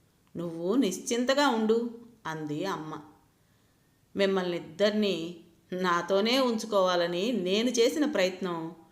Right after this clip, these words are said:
ఇలా అవుతుందనుకోలేదు. నేనొకటి తలిస్తే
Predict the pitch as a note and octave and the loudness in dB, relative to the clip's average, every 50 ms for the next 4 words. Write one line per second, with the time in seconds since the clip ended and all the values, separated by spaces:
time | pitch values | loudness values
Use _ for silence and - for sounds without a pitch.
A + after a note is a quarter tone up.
0 | _ _ _ _ - D#3+ D#3+ E3 E3 D#3+ D#3+ D#3 D3+ D3+ D3+ D3+ F#3+ G3 G#3 G#3 | _ _ _ _ -8 -6 -4 -2 -2 -2 -2 -2 -2 -4 -4 -4 -2 0 2 0
1 | F#3+ E3+ D#3+ D#3 - E3 D#3 D3+ D3+ D3 D3+ D3 - - - - _ _ _ _ | 0 0 -2 -4 -4 -4 -2 -2 -2 -2 -4 -6 -10 -12 -16 -20 _ _ _ _
2 | _ _ _ _ _ _ _ - D#3+ E3 F3+ F#3+ G#3+ A3 G#3 - G#3+ G3+ G#3 G3+ | _ _ _ _ _ _ _ -10 -4 0 2 2 2 2 2 0 0 -2 -2 2
3 | A3+ G#3 B3 C#4 - - - B3+ G#3+ F3 D#3+ D#3+ E3 F#3 F#3+ | 2 2 2 2 -2 0 2 2 4 4 2 0 -2 -4 -8